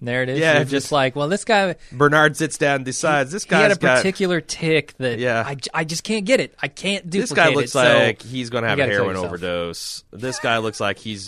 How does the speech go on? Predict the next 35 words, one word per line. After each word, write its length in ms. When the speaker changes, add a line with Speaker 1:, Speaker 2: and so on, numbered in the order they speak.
Speaker 2:
<laughs> 120
th-, 240
th-, 160
this, 280
this 240
woman 180
looks 160
like 160
she's 260
just 200
going 180
to 160
check 300
out 160
on 80
her 80
family." 540
Speaker 1:
Uh-huh. 60
Speaker 2:
Uh, 380
yeah, 200
I, 300
I, 260
I 40
don't 180
know, 160
but 100
I 120
feel 280
like 160
that's 220
a 40
way 200
they 160
could 200
go. 480